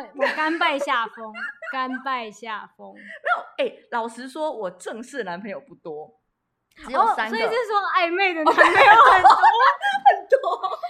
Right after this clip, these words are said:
Speaker 1: 那我惨，那我惨爆嘞！我就是暧昧的不多啊，正式也不多，就是在台湾没有什么市场。
Speaker 2: 我在台湾也没市场啊。
Speaker 1: 怎么会这样？
Speaker 2: 我不知道，我就，<laughs> 真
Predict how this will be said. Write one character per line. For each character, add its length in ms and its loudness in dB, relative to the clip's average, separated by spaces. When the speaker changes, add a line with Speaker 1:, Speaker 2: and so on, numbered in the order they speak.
Speaker 1:
那 240 2
我 200 2
惨， 120 -6
那 200 0
我 120 0
惨 340 -6
爆 280 -2
嘞！ 140 -14
我 240 -6
就 100 -16
是 60 -14
暧 240 -6
昧 180 -8
的 60 -10
不 140 -18
多 180 -12
啊， 200 -10
正 200 -12
式 120 -20
也 100 -16
不 160 -20
多， 180 -20
就 120 -20
是 60 -18
在 120 -12
台 200 -8
湾 140 -6
没 100 -10
有 100 -12
什 60 -18
么 120 -18
市 240 -20
场。 180 -20
Speaker 2:
我 100 -14
在 60 -8
台 140 -8
湾 120 -6
也 80 -10
没 200 -12
市 180 -20
场 160 -18
啊。 400 -20
Speaker 1:
怎 140 -18
么 80 -16
会 140 -12
这 260 -12
样？ 580 -8
Speaker 2:
我 120 -10
不 100 -12
知 140 -14
道， 180 -10
我 80 -10
就， 80 -14
<laughs> 800 -12
真 100 -10